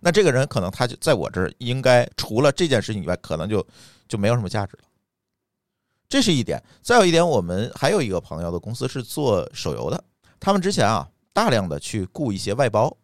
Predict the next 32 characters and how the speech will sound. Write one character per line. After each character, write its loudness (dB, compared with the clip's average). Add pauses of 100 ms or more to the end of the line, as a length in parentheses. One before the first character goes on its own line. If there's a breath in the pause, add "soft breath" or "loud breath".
去 -6
帮 4
他 -2
们 -4
干 2
什 -8
么？ -6 (400)
去 -4
做 2
一 2
些 -2
美 -6
术 -8
设 -4
计。 -16 (580)
比 -10
如 0
说 -2
啊， -2
这 -6
个 -2
游 -6
戏 -8
的 -2
背 -2
景 -6 (400 soft breath)
啊， -2
应 -4
该 2
怎 -6
么 -8
画？ 4